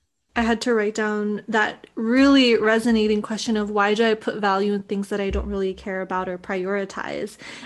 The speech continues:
And that is so true. And I think it also begs the question of, like, wh-, who am I doing this for, right? Like, if I wanted to put makeup on, if I wanted to do my hair,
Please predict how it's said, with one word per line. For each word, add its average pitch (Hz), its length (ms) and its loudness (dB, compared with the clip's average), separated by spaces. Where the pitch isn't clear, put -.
And 233 360 4
that 269 200 -2
is 302 180 0
so 285 140 2
true. 269 380 0
And 269 120 0
I 311 60 -2
think 381 220 -4
it 339 100 2
also 262 540 0
begs 240 240 0
the 247 80 -2
question 247 340 -4
of, 226 200 -4
like, 220 160 -2
wh-, 233 320 -6
who 302 160 2
am 311 80 2
I 285 80 2
doing 233 220 2
this 208 200 -2
for, - 460 -8
right? 208 300 -4
Like, 233 120 -2
if 262 120 -2
I 262 80 2
wanted 262 320 0
to 254 80 -4
put 226 180 -14
makeup 208 340 -10
on, 190 140 -6
if 208 140 -6
I 226 60 0
wanted 233 260 0
to 226 80 -6
do 208 120 -8
my 190 140 -6
hair, 196 300 -8